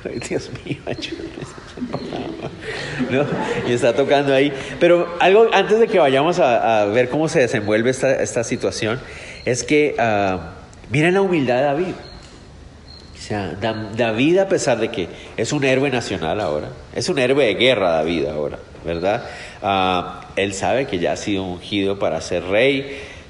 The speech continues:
eh, la gente lo admira y toda la cosa. David aún así se humilla a sí mismo para servir a su rey,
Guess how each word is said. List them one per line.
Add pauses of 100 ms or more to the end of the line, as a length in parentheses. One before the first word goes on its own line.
(220)
eh,
la
gente
lo
admira
y
toda
la
cosa. (560)
David (100)
aún
así (380)
se
humilla
a
sí
mismo
para
servir
a
su
rey,